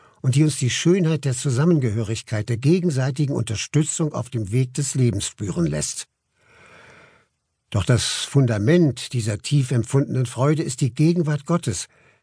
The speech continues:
die Gegenwart Gottes in der Familie, seine allumfassende, barmherzige und respektvolle Liebe uns allen gegenüber.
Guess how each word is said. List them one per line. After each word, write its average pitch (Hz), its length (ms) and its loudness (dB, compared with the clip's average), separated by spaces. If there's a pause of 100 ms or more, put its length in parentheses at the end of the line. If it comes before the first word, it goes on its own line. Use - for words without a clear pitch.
(140)
die 107 80 -4
Gegenwart 165 540 2
Gottes 165 340 -2
in 175 160 2
der 175 120 2
Familie, 165 560 2
seine 123 320 0
allumfassende, 143 800 0
barmherzige 127 680 -2
und 123 220 -2
respektvolle 131 720 -2
Liebe 147 360 0
uns 160 260 0
allen 135 340 2
gegenüber. 92 560 -4